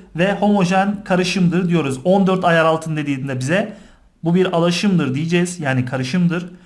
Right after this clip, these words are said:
Fakat yirmi dört ayar altın dediğimiz zaman saf maddedir, elementtir şeklinde sınıflandıracağız. Kolonya dediğimiz şey arkadaşlar alkol su örneğidir. Yani alkol su karışımına kolonya diyoruz. Bir de arkadaşlar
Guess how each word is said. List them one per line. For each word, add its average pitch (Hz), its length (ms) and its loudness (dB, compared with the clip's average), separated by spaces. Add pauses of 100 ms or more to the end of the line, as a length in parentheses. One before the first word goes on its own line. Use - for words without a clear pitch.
(280)
Fakat 175 440 0
yirmi 165 260 4
dört 214 260 0
ayar 156 220 2
altın 139 440 -2
dediğimiz 190 380 -2
zaman 196 560 -2 (380)
saf 190 360 0
maddedir, 165 460 0
elementtir 160 680 0
şeklinde 160 680 -6
sınıflandıracağız. 160 920 -4 (480)
Kolonya 233 460 2
dediğimiz 214 340 6
şey 208 80 0
arkadaşlar 180 520 0 (120)
alkol 185 560 2 (320)
su - 300 -4
örneğidir. 151 680 -2 (140)
Yani 147 180 -8
alkol 156 360 -2
su 175 160 -4
karışımına 175 480 -4
kolonya 156 520 -6
diyoruz. 180 400 -6 (300)
Bir 214 240 2
de 226 60 2
arkadaşlar 208 760 0